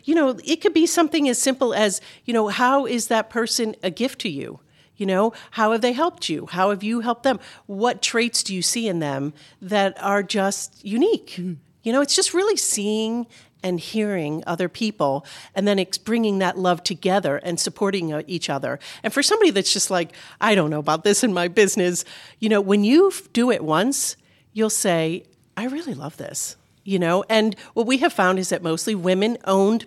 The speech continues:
Speaker 1: businesses have been the one to initially embrace it. Um, and then I have to tell you, men write some of the best love notes. <laughs> Um, so everyone can do it, and it will uplift everyone.
Speaker 2: That's amazing. And one of the things that I, I found so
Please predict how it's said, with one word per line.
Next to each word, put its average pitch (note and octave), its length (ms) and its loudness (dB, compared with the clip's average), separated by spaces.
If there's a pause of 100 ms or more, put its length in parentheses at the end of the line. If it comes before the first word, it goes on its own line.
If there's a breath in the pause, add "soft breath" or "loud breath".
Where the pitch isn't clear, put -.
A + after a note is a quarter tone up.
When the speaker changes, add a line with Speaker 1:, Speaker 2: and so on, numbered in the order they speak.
Speaker 1:
businesses D#3+ 640 -2
have E3 100 -6
been E3+ 140 -4
the F3 80 -2
one D#3+ 220 -2
to F3+ 160 -2
initially A#3 540 0
embrace C#3 440 -2
it. E3 160 -2 (500 loud breath)
Um, F3 320 2
and G3+ 160 4
then A#3 80 6
I B3 80 4
have D#4+ 140 0
to D4+ 100 2
tell A3+ 180 2
you, G#3+ 220 2
men G3+ 380 2
write G3 260 2
some G3+ 220 0
of D#3 60 -2
the E3 100 2
best G3 560 0
love F#3 300 0
notes. C#3+ 380 -4 (200 loud breath)
<laughs> - 180 -20
Um, E3 340 2
so G3+ 520 6
everyone G3+ 380 2
can D#3+ 180 -4
do D3+ 180 0
it, D3 180 0
and F3+ 140 0
it F3 80 0
will D#3+ 160 -6
uplift C#3 400 -6
everyone. C#3 480 -6 (680 loud breath)
Speaker 2:
That's F#3 220 -2
amazing. D#3+ 580 -4
And F3 280 0
one F#3 100 2
of G3 60 2
the G3 100 2
things F3 360 -2
that D3+ 340 -2
I, D3 340 -2
I D#3 80 -6
found D#3 380 -2
so D3 400 -4